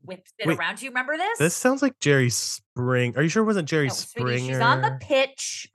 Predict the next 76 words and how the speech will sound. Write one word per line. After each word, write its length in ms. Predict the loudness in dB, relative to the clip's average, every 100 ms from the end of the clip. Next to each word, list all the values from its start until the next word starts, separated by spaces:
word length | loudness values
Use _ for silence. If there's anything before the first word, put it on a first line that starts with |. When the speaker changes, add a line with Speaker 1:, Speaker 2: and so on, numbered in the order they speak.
| 4
Speaker 2:
Okay, 380 | 4 4 4
Speaker 1:
after 40 | 2
she 120 | 0
Speaker 2:
sorry. 280 | 0 2 4 2
Speaker 1:
scored, 140 | 0
and 120 | -6 -8
she's 160 | 0 4
Speaker 2:
No, 240 | 4 4
I 20 | 2 2
Speaker 1:
swinging 20 |
Speaker 2:
don't 160 | 2
Speaker 1:
around, 60 | 2
like, 80 | 0
Speaker 2:
remember 220 | 0 -2
that. 220 | -6 -8 -14 _ _
Speaker 1:
oh 100 | -2
my 120 | 0 0
God, 120 | 0
it 20 |
was 140 | -4 -6
transformative. 680 | -6 -6 -8 -6 -6 0 4
Speaker 2:
I 100 | 6
Speaker 1:
And 60 | 6
Speaker 2:
also 220 | 8 8
am 80 | 8
Speaker 1:
now 160 | 8
Speaker 2:
not 40 | 8
a 40 |
Speaker 1:
just 80 | 6
Speaker 2:
lesbian, 540 | 4 2 0 0 0
so 140 | 0 2
I 80 | 2
don't 140 | 2
remember 360 | 0 0 -2 -2
things 320 | -4 -8 -8
like 140 | -12 -10
that. 160 | -8 0
You 80 |
know 80 | 4
what 80 | 6
I 80 | 6
mean? 160 | 4 4
Speaker 1:
Well, 200 | 6 6
Speaker 2:
Like, 120 | 4
Speaker 1:
you 100 | 6
Speaker 2:
not 120 | 6
Speaker 1:
don't 40 | 6
like 80 | 6
Speaker 2:
really. 140 | 4 4
Speaker 1:
women 240 | 4 2
in 140 | 0 -4
sports. 500 | -4 -4 -4 -8 0
You're 100 | 6
Speaker 2:
Yeah, 80 | 6
Speaker 1:
not 60 |
one 80 | 8
of 60 | 6
Speaker 2:
not 40 |
Speaker 1:
those 60 | 6
Speaker 2:
really 180 | 6 6
Speaker 1:
people 100 | 4
Speaker 2:
my 40 | 2
Speaker 1:
that, 140 | 2
like, 160 | 0 0
Speaker 2:
thing. 80 |
Speaker 1:
supports 480 | -2 -2 0 0 -2
women 240 | -6 -6 -10
in 80 |
sports. 220 | -12 -6 -2
Speaker 2:
Right, 140 | -2
except 280 | 2 2 2
Speaker 1:
Eh, 80 | 4
Speaker 2:
Serena, 400 | 4 4 2 0
who's 220 | -4 -4
my 140 | -6
everything. 320 | -6 -10 -12